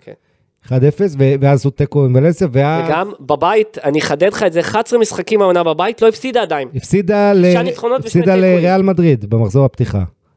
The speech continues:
Speaker 2: אם אני זוכר.
Speaker 1: לא, לא. בדקתי כמה פעמים, אם אני טועה, אז, אה,
Speaker 2: אני זוכר במחזור הפתיחה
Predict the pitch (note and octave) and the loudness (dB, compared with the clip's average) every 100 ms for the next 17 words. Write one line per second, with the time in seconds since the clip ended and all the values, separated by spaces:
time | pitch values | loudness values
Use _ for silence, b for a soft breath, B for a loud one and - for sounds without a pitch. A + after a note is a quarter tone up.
0 | _ A2 G#2+ G#2+ G#2 - C3 E3+ D#3 E3 | _ -2 2 2 0 0 0 0 0 0
1 | C3 _ _ _ _ - D#2 C#3 D#3 D3+ | -2 _ _ _ _ -20 -14 -12 -6 -4
2 | F3 G#3 A3 G#3 G3+ F#3 E3+ G3 - F#3+ | -2 -4 -4 -2 -2 -2 0 0 0 0
3 | G3+ F#3 - E3+ E3+ D#3+ D3 C#3 C3+ C#3 | 2 0 0 2 4 2 2 -2 -2 -2
4 | C#3 D#3+ G3+ G#3 G3+ G3+ E3+ B2 E3+ F#3+ | 0 0 0 2 2 2 2 2 2 0
5 | - - - F3 G#3+ | -2 -4 -2 0 0